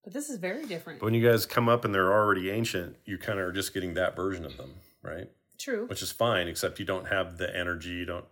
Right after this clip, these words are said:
Speaker 2: you know, you don't see the energy they once had and all that. You just see 'em sorta sitting on the couch and being sweaty in the middle of the South.
Speaker 1: <laughs>
Speaker 2: Guess you weren't in the middle. You were on the
Speaker 1: No,
Speaker 2: edge.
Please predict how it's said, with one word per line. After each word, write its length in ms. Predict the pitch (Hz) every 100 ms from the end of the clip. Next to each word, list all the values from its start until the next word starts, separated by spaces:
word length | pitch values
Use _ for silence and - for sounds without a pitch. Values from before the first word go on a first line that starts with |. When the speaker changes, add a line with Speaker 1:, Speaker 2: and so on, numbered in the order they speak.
| _
Speaker 2:
you 80 | 98
know, 80 | 90
you 80 | 92
don't 160 | 90
see 240 | - 107 101
the 140 | 87
energy 320 | 85 85 85
they 180 | 85 90
once 280 | 85 82 82
had 340 | 87 85 85
and 80 | 87
all 140 | 82 82
that. 260 | 85 87
You 60 | 92
just 180 | 87 -
see 100 | 95
'em 100 | 87
sorta 320 | - 90 76 - - _ _ _ _
sitting 320 | - - -
on 100 | 80
the 60 | 76
couch 320 | - 82 -
and 80 | 78
being 160 | 78 76
sweaty 420 | - 101 76 73 _ _ -
in 40 |
the 60 | 82
middle 200 | 80 76
of 60 | 76
the 60 |
South. 380 | - 50 50 - _ _ _ - - -
Speaker 1:
<laughs> 0 | - 320 240 - - - - 285 285 - 269 247
Speaker 2:
Guess 160 | 127 117
you 60 |
weren't 160 | 107 85
in 80 | 78
the 40 |
middle. 240 | 76 73 - _ - - _
You 100 | -
were 60 | 90
on 200 | - -
the 60 | 82
Speaker 1:
No, 40 |
Speaker 2:
edge. 240 | 71 -